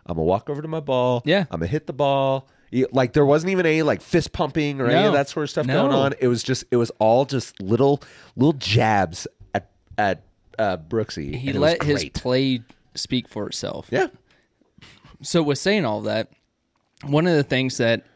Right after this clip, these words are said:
Speaker 2: um, you know, again, hands down to Rahm, because coming back from a four putt to start the tournament would be extremely tough mentally to
Speaker 1: Oh,
Speaker 2: come
Speaker 1: yeah.
Speaker 2: back to do. Um, but he did play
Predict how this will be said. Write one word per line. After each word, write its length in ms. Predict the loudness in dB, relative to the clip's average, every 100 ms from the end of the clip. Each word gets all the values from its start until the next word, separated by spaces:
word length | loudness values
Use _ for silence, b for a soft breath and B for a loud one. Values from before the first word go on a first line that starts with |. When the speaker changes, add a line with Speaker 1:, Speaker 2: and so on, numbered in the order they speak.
| -6
Speaker 2:
um, 420 | -4 -4 -8 -12 _ -4
you 100 | 0
know, 100 | 2
again, 400 | 0 0 0 -2
hands 300 | -2 -2 -2
down 280 | -2 -4
to 100 | -4
Rahm, 300 | -4 -2 -2
because 440 | -4 -4 -4 -4 -8 _ -6
coming 220 | -2 0
back 200 | 0 0
from 140 | -2 -8
a 60 |
four 220 | -6 -4 -2
putt 240 | -4 -6
to 60 | -6
start 240 | -4 -6
the 60 | -6
tournament 460 | -8 -6 -4 -6
would 140 | -6 -6
be 260 | -6 -6
extremely 500 | -8 -6 -6 -4 -6
tough 360 | -8 -6 -8 -8
mentally 440 | -14 -10 -8 -8
to 180 | -4 -2
Speaker 1:
Oh, 100 | 0
Speaker 2:
come 80 | 0
Speaker 1:
yeah. 160 | -2 -4
Speaker 2:
back 240 | -8 _
to 100 | -8
do. 240 | -6 -6 -8 b b b b -4
Um, 360 | 0 0 -2 -6 b b b b
but 260 | -2 0 -2
he 280 | -10 -8 -2
did 280 | 0 0
play 480 | 2 2 4 4 0